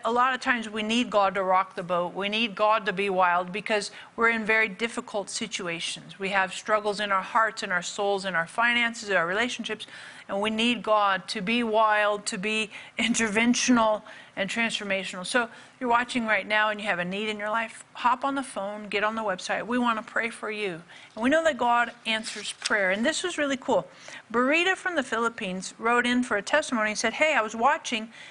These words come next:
The Secret of Success, and now I'm meditating on the book of Proverbs.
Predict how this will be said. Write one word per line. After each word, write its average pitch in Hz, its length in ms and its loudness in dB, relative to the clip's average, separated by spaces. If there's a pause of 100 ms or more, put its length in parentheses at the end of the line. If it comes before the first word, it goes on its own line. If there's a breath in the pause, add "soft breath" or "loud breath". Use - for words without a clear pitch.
(140 loud breath)
The 202 60 -6
Secret 330 400 -2
of 254 100 0
Success, 208 540 -2
and 220 120 -2
now 269 340 4
I'm 214 240 0
meditating 262 760 0 (120)
on 202 140 -4
the 196 80 -2
book 202 320 -6
of 185 160 -12
Proverbs. 185 720 -2